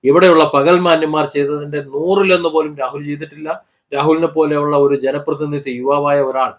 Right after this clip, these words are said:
ഇവിടെ ഈ കേരളത്തെ നമ്മളെ നയിക്കാൻ വേണ്ടി ആവശ്യമുണ്ട് എന്ന് ചിന്തിക്കുന്ന വലിയൊരു വിഭാഗം ഓരോ ദിവസവും കൂടി വരുന്നു എന്നത് തന്നെയാണ്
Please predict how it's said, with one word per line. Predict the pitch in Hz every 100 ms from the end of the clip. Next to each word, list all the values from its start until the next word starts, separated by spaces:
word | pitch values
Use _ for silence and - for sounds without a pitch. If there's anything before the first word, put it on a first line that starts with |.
| _ _ _
ഇവിടെ | 127 156 156 123 - _
ഈ | 139 143
കേരളത്തെ | 135 139 147 143 110
നമ്മളെ | 123 151
നയിക്കാൻ | 139 127 127 143
വേണ്ടി | 131 127
ആവശ്യമുണ്ട് | 131 139 143 135 135
എന്ന് | 135 120
ചിന്തിക്കുന്ന | 127 131 139 - 156 - _ _ 131
വലിയൊരു | 160 190 196
വിഭാഗം | 165 139 143 135 117 - 120
ഓരോ | 147 175
ദിവസവും | 151 127 - 127 - _ _ -
കൂടി | 185 226
വരുന്നു | 208 151 143 147 135
എന്നത് | 131 143 139
തന്നെയാണ് | 123 123 120